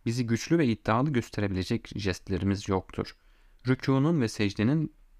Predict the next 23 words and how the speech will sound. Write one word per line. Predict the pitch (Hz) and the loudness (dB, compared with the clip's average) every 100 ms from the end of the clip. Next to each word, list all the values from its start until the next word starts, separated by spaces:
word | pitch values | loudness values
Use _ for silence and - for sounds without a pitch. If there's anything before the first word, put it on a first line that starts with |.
| - | -6
kendisiyle | 101 92 90 - 156 139 101 | -2 0 -2 0 0 0 0
bizzat | 120 160 107 98 - | 0 2 0 -2 -8
zayıflığımız | - 101 98 - 110 143 151 | -2 0 0 0 2 2 0
hakkında | - - - 87 117 165 - _ _ _ - | -8 -8 -4 0 0 0 -6 _ _ _ -6
ifşada | 101 - - 95 92 92 | -6 -4 -2 0 0 0
bulunur | 90 85 80 - | -2 -2 -4 -6
diyor. | - - - - - - - | -10 -10 -20 -20 -20 -20 -14
Tabii | - 233 220 | -2 0 0
bu | |
tarzda, | - 165 98 110 180 - _ _ _ - | 2 2 2 2 0 -2 _ _ _ -6
e, | 123 123 113 113 113 107 104 - - - | 0 2 2 2 2 0 -4 -8 -20 -4
ya | 120 135 131 135 - - | 2 2 0 -6 -18 -10
işte | - - 135 127 - - - | -8 -2 0 0 -4 -14 -2
böyle | 123 107 | 2 4
maneviyat, | 104 123 123 120 123 113 113 - - - | 4 4 2 2 2 0 -2 -6 -10 -4
e, | 98 87 85 - - _ - | -2 -2 -4 -10 -18 _ 0
dinsel, | 110 104 - 123 101 - - | 2 2 2 2 2 -2 -4
e, | 85 82 80 - - - | -2 -2 -4 -6 -10 -4
öğelerden | 98 92 98 90 - 87 87 | -2 -2 -2 -4 -2 -2 0
de | 127 - _ - | -2 -4 _ -20
kitapta | - 104 - 107 98 - - | -4 -4 0 -2 -2 -6 -6
bahsi | 98 92 - 90 | -4 -4 -4 -4
geçtiğini, | 82 - - - | -4 -6 -4 -4